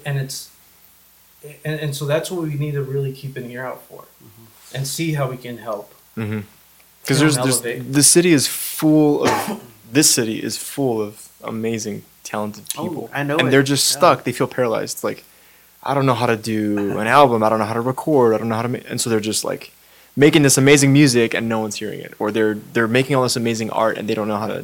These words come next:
Speaker 3: get it out to people. That, that's, that's why this kind of work is so, so, so important.
Speaker 2: Yeah, you know, and, and, uh, you know, to me, this, that's what this podcast is all about as well. Um, you know, at the open mic,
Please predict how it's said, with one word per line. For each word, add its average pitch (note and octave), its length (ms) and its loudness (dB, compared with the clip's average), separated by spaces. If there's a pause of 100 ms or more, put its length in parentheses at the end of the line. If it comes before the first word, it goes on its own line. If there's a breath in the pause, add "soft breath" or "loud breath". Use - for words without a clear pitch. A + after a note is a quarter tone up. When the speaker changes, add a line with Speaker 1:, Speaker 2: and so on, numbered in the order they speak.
Speaker 3:
get G#2 100 -6
it F#2+ 60 -6
out - 80 -10
to - 80 -14
people. - 240 -16
That, G#2 120 -8
that's, B2 180 -2
that's C3+ 220 2
why C#3+ 140 6
this C3 220 0
kind A#2+ 160 -6
of A2 60 -4
work G#2 160 -6
is - 80 -8
so, G#2+ 420 -6
so, - 260 -10
so - 180 -10
important. - 300 -18 (1160 soft breath)
Speaker 2:
Yeah, D3+ 540 -2
you C3+ 180 -8
know, C3 280 0
and, B2 120 -6
and, A#2+ 320 -6
uh, A2+ 360 -6 (460)
you B2 100 -8
know, A#2+ 140 -8
to - 200 -12
me, D3+ 160 -2
this, C#3 280 -6
that's C#3+ 260 -10
what D3 120 -8
this C#3 180 -6
podcast D#3 680 -10
is A#2+ 100 -14
all B2 200 -6
about G#2+ 340 -10 (140)
as G#2+ 120 -14
well. C3+ 460 -6
Um, G#2+ 420 -6 (100)
you A2 100 -14
know, F#2 60 -8
at B2 80 -8
the D3+ 80 -2
open D3+ 180 -4
mic, D3 300 -6